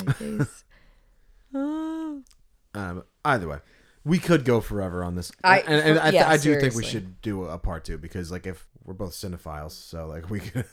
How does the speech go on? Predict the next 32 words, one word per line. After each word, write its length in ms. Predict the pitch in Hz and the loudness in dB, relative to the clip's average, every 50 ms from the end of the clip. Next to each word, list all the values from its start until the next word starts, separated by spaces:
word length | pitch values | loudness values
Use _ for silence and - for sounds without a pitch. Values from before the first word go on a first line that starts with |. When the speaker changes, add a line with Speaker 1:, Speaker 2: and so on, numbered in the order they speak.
| 180 180 - - 196 170 - - | -2 -2 -2 -2 -8 -10 -10 -10
Speaker 2:
<laughs> 60 | _ | _
Speaker 1:
He's 220 | - 220 196 180 175 | -4 -4 -2 -2 -2
a 40 | |
major 380 | 165 170 185 214 220 185 - 165 | -2 0 0 2 0 0 0 -2
cinephile. 600 | - - - - - 220 190 170 - - - - - - - - - - - - - | -2 -2 0 2 2 2 2 0 -6 -10 -14 -14 -14 -14 -14 -18 -18 -20 -16 -4 2
Speaker 2:
You 140 | 415 392 - | 4 4 4
complete 540 | - 269 214 202 - 370 427 403 359 311 | 4 0 -4 -2 0 4 4 4 4 4
me. 200 | 302 262 226 170 151 269 208 220 240 - - - 165 - | 0 -4 -4 -2 0 -2 -2 -2 -6 -14 -12 -14 -14 -14
Speaker 1:
<laughs> 500 | - - - - - 110 - _ - 185 | -14 -20 -20 -14 -14 -14 -14 _ -12 -10
Another 280 | 160 160 156 - 160 | -8 -8 -8 -10 -8
Lonely 400 | 156 147 147 156 160 165 170 175 - | -8 -8 -6 -6 -8 -8 -10 -10 -12
Island. 340 | 190 196 196 196 196 196 - _ _ _ _ _ _ _ _ _ _ _ _ _ _ _ - | -12 -14 -12 -12 -14 -16 -18 _ _ _ _ _ _ _ _ _ _ _ _ _ _ _ -14
Speaker 2:
So, 300 | - 220 - 139 143 160 151 | -12 -6 0 2 2 2 2
Speaker 1:
Mm-hmm. 120 | 135 147 | 0 0
Speaker 2:
yeah, 180 | 196 254 254 139 | 0 0 0 -2
that 200 | - 147 175 185 | -4 -4 -4 -4
has 120 | 170 147 | -6 -6
been, 280 | 123 143 139 135 135 131 | -2 -2 -2 -2 -2 -4
um, 380 | 127 127 127 123 120 123 120 117 _ _ _ | -4 -4 -4 -4 -4 -6 -8 -10 _ _ _
I 80 | - 117 | -10 -6
guess, 160 | 127 131 - | -6 -6 -8
part 380 | _ - - - 107 110 - - | _ -14 -10 -6 -6 -6 -6 -6
<laughs> 100 | 117 - - | -10 -6 0
one 260 | 151 151 147 147 120 - _ _ _ _ - - - _ _ _ _ _ _ | 0 2 2 0 -2 -4 _ _ _ _ -20 -20 -20 _ _ _ _ _ _
Speaker 1:
Yeah. 300 | - 156 151 147 175 202 | -10 -6 -4 -2 0 0
Speaker 2:
of 60 | - 113 | 0 0
our 60 | 107 | 0
favorite 440 | - - 123 117 113 110 117 107 - _ _ _ _ _ _ _ _ - | 0 0 0 2 2 2 0 -2 -4 _ _ _ _ _ _ _ _ -6
music 600 | 123 117 117 117 117 117 120 117 113 117 117 117 | -4 -2 0 0 2 2 2 2 2 0 -2 -4
and 140 | 113 107 107 | -4 -2 -2
movie 300 | 107 110 117 127 135 120 | 0 -2 -2 -2 -2 -2
moments 580 | 104 101 98 98 98 101 104 - - - - | -2 -2 -2 -2 -2 -4 -4 -6 -10 -14 -16